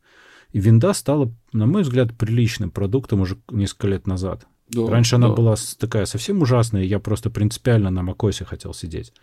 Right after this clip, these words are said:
Speaker 1: Ну, это одна из причин была мака у меня, потому что, ну, я не мог терпеть, мое чувство прекрасного очень сильно страдало. А с-,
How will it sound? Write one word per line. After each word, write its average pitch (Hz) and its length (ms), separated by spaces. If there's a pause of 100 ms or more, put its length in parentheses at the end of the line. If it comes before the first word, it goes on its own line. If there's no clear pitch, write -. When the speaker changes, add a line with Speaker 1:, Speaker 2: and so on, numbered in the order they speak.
(160)
Speaker 1:
Ну, 104 480
это 78 280
одна 98 180
из - 100
причин 104 320
была 87 180
мака 104 320
у 110 60
меня, 92 260
потому 95 340
что, 90 220
ну, 90 100
я 90 160
не 90 120
мог 90 240
терпеть, - 500
мое 87 260
чувство 98 300
прекрасного 92 520
очень 82 180
сильно 85 240
страдало. 82 500 (800)
А 95 500
с-, - 200